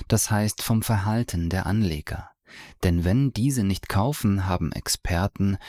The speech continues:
Staaten und Notenbanken die Rechnung ohne den Wirt gemacht. Zudem stellt sich dann die politische Frage, ob diese Unabhängigkeit nur für die guten Zeiten gelten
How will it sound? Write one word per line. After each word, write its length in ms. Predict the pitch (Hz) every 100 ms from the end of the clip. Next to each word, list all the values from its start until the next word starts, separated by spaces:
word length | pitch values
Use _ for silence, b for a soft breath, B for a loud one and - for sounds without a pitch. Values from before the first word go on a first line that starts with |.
| B
Staaten 580 | - 107 107 113 110
und 280 | - 123 -
Notenbanken 960 | 107 110 131 98 87 82 82 - 90 76
die 160 | 80
Rechnung 560 | 87 95 113 - 95 110
ohne 340 | 101 92 78 76
den 320 | 92 110 90
Wirt 240 | 76 -
gemacht. 500 | - 71 67 - - - _ _ _ B B B B B B
Zudem 480 | - 135 120 101 151
stellt 360 | - 120 127 -
sich 220 | 127 -
dann 260 | 101 107
die 120 | 131 135
politische 560 | - 107 123 127 -
Frage, 580 | - - 92 113 - 107
ob 140 | 92 - -
diese 260 | - 123 -
Unabhängigkeit 1000 | 123 120 - 98 95 - - 95 95 - B B
nur 340 | 104 113 131
für 180 | 127 123
die 120 | 113
guten 380 | - 139 - 104
Zeiten 420 | - 90 82 -
gelten 560 | 120 85 82 - 87 85